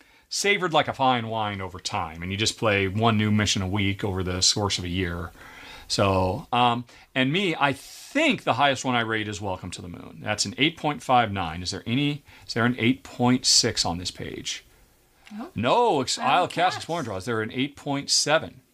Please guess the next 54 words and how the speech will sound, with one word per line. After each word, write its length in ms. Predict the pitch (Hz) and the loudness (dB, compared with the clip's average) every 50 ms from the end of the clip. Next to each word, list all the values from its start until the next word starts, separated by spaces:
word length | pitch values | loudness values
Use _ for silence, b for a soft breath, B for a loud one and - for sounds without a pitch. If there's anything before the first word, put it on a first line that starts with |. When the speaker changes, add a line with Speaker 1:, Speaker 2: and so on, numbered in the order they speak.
| _ - - | _ -8 -2
Speaker 2:
Oh, 100 | 294 311 | 0 0
I 100 | 302 302 | 2 2
remember 300 | 330 311 285 262 262 254 | 0 -2 -2 -2 0 -2
we 120 | 254 262 240 | -2 -2 -4
drew 240 | - 269 269 269 269 | -4 -4 -4 -4 -4
the 100 | 240 - | -6 -6
cats 340 | - - 262 254 254 - | -2 0 0 0 0 0
on 220 | 269 254 240 233 220 | 0 2 2 2 2
the, 180 | 233 226 233 240 | 2 0 0 0
um, 200 | 240 214 208 190 | -2 -2 0 2
boats, 480 | 220 233 214 220 - - - - - - - - | 2 0 0 -2 -4 -6 -6 -6 -6 -10 -12 -6
and 360 | 226 226 226 226 214 220 208 | -2 0 0 2 0 0 0
you 80 | 196 233 | 0 2
wanted 180 | 220 233 226 220 | 4 4 4 4
to 60 | 214 - | 2 2
fill 220 | - 254 233 220 | 4 4 4 4
rooms. 600 | 196 226 233 233 233 240 269 320 392 427 - - - | 4 2 4 4 4 4 4 2 2 0 -2 -2 -2
Speaker 1:
Okay, 200 | 151 - 214 190 | -2 2 2 2
I 200 | - 120 170 240 | 2 4 2 4
didn't 140 | 262 - - | 4 4 4
think 140 | 214 214 170 | 4 2 4
that 80 | 214 196 | 4 2
was 100 | 185 - | 2 4
gonna, 180 | - - 180 170 | 2 4 4 4
Speaker 2:
And 220 | 156 - - 143 | 2 2 4 2
Speaker 1:
I 60 | 180 | 2
didn't 160 | 202 226 185 156 | 2 2 0 0
think 140 | 175 151 | 0 0
you 60 | 160 151 | 0 0
were 40 | |
gonna 120 | 139 156 147 | 0 0 0
remember 220 | 143 139 139 135 | 0 0 2 2
that 80 | 127 123 | 2 2
at 60 | 120 | 2
all. 60 | 127 123 | 2 4
Speaker 2:
you 60 | - | 4
also 240 | 262 269 - - 294 | 2 0 -2 -4 -6
wanted 220 | 277 262 262 233 | -6 -4 -6 -6
to 60 | 208 202 | -8 -8
draw 220 | - 247 247 240 | -2 0 2 2
over 120 | 240 226 226 | 2 0 -2
the 100 | 196 214 | -4 -4
mice, 320 | 208 214 247 285 262 - | -2 0 0 0 0 -2
I 80 | 226 208 | -6 -8
think 240 | - - 190 185 - | -8 -10 -12 -12 -12
it 80 | - 202 | -12 -10
was. 180 | 196 185 - 190 | -8 -6 -2 2
Speaker 1:
That 160 | 113 110 123 | 2 4 4
is 120 | 139 135 | 2 0
correct. 600 | - - 208 226 269 294 - - - - - - _ _ _ - - | 0 2 4 4 4 4 2 0 -4 -6 -6 -6 _ _ _ -14 -8
Wow. 920 | 107 110 113 127 156 190 220 240 240 220 196 156 120 101 92 87 87 - - | -2 4 6 6 8 8 6 6 6 6 6 6 4 4 2 -2 -6 -4 2
Okay. 600 | - 135 190 214 - 226 214 170 165 214 262 262 _ _ _ B B B B B | 4 4 4 4 2 2 2 2 2 0 -2 -6 _ _ _ B B B B B
Well, 120 | 147 151 160 | 4 4 4
okay. 260 | 156 202 170 120 | 6 4 2 2